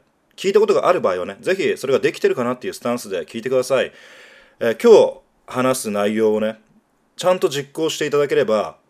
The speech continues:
なんか行動が進まないっていう状況から、えー、そういった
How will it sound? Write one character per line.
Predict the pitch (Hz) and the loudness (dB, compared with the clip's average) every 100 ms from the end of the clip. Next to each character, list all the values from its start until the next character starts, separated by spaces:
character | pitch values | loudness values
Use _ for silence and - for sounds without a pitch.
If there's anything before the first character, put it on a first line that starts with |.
| _ _ _ | _ _ _
な | 143 226 | -2 0
ん | 240 | 0
か | - | -2
行 | - 143 156 | 0 0 2
動 | 156 | 2
が | 143 | 2
進 | 139 127 131 | -2 -4 -4
ま | 131 | -2
な | 127 | 0
い | 135 | -2
っ | |
て | - - | -6 -10
い | 92 | -10
う | 85 | -6
状 | 107 110 | -4 -4
況 | 117 110 | -4 -4
か | 110 | -2
ら、 | 110 139 _ | -2 -4 _
え | 90 85 | -12 -10
ー、 | |
そ | - 131 | -4 0
う | 131 | 0
い | |
っ | |
た | - - 120 - | -2 0 2 0